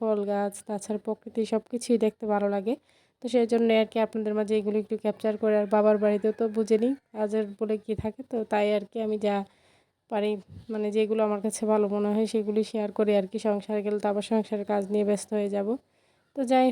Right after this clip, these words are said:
হোক, মা যে সকালে এই যে ব্যালকনিগুলো যে পরিষ্কার করেছিল, তো এগুলো কিন্তু এখন শুকিয়ে গিয়েছে, যার জন্য আরও বেশি ভালো লাগতেছিল। আর এই গাছগুলোর জন্য কিন্তু ব্যালকনিটা আরও ভালোভাবে ফুটে উঠেছে। তো যাই হোক, এগুলো হচ্ছে আমার বোন আর কি শখ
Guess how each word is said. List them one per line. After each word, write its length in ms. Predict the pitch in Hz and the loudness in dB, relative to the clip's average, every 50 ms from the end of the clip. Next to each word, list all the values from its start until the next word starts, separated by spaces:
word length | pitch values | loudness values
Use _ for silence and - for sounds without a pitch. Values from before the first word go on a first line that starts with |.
| 233 233 | 4 2
হোক, 160 | 262 262 240 - - - | 2 2 2 0 -4 -2
মা 140 | 226 220 220 214 | 0 0 0 0
যে 80 | 214 226 208 233 | -2 -2 0 -2
সকালে 300 | 226 220 - 226 220 220 220 | -2 -2 -2 -2 0 0 0
এই 60 | 220 208 202 214 202 | 0 0 -2 -2 0
যে 80 | 220 220 214 | 2 4 4
ব্যালকনিগুলো 520 | 214 208 202 - 220 214 214 196 214 208 214 | 4 2 2 0 0 0 2 2 2 0 0
যে 100 | 196 214 214 - | 0 -2 2 4
পরিষ্কার 340 | 233 226 214 - - - 220 214 - | 4 4 4 2 -2 -6 -6 -4 -4
করেছিল, 340 | 208 208 202 196 - 208 208 214 226 - | -4 -4 -4 -6 -6 -6 -6 -6 -6 -6
তো 60 | - 214 208 | -4 -4 -2
এগুলো 200 | 202 220 214 220 214 | 0 0 0 2 2
কিন্তু 160 | 220 220 208 214 208 | 2 2 2 0 -2
এখন 140 | 202 - 220 208 - | -2 -2 -6 -6 -4
শুকিয়ে 300 | - 233 - 233 233 214 196 | -6 -4 0 0 0 0 0
গিয়েছে, 240 | - 214 208 202 - 226 208 | 0 0 0 0 0 0 2
যার 140 | 214 208 208 196 214 | 2 2 2 2 2
জন্য 140 | 208 208 208 208 208 | 0 0 0 0 0
আরও 100 | 214 214 202 | 0 0 0
বেশি 140 | 214 - - 233 185 | 0 2 2 2 2
ভালো 140 | 208 214 214 208 | 2 2 4 4
লাগতেছিল। 440 | 208 202 - - 220 - - 220 214 208 196 202 202 | 2 2 0 -6 -10 -6 -4 -2 0 0 0 0 -2
আর 80 | 202 196 208 208 | 0 0 2 0
এই 60 | 208 214 - _ _ _ _ _ 240 | 0 0 -4 _ _ _ _ _ -2
গাছগুলোর 560 | - 226 220 220 - - - 240 233 226 226 214 233 | 0 0 0 0 -4 0 2 4 4 4 6 6 4
জন্য 160 | 220 220 220 214 196 | 4 4 2 0 0
কিন্তু 180 | 220 208 196 214 208 | -2 0 0 0 2
ব্যালকনিটা 480 | 214 214 214 - 220 214 214 202 185 220 214 214 | 2 2 0 0 -2 -4 -4 -4 -2 -2 0 0
আরও 120 | 208 208 202 185 | 0 0 -2 0
ভালোভাবে 360 | 180 208 208 196 214 208 202 208 202 | 0 0 2 4 2 2 2 0 -4
ফুটে 220 | - 214 202 - 202 202 | -6 -6 -2 -2 -2 0
উঠেছে। 320 | 196 220 208 196 - 240 240 233 - | 0 0 -2 0 2 2 2 2 2
তো 60 | 240 214 220 | 0 2 2
যাই 180 | 214 214 208 208 - | 2 2 2 0 -2
হোক, 200 | - 214 208 208 208 _ - 220 214 | -4 -4 -4 -4 -6 _ -8 -8 -6
এগুলো 200 | 208 214 214 208 208 | -4 -2 -2 -2 -2
হচ্ছে 200 | 208 202 - - 214 208 | -2 -4 -4 -2 0 0
আমার 140 | 202 202 190 190 | 2 0 0 0
বোন 140 | 202 208 208 202 202 | 0 0 0 0 -2
আর 60 | 196 190 | -4 -6
কি 80 | - 202 - | -8 -10 -6
শখ 140 | - 208 196 | -4 -4 -6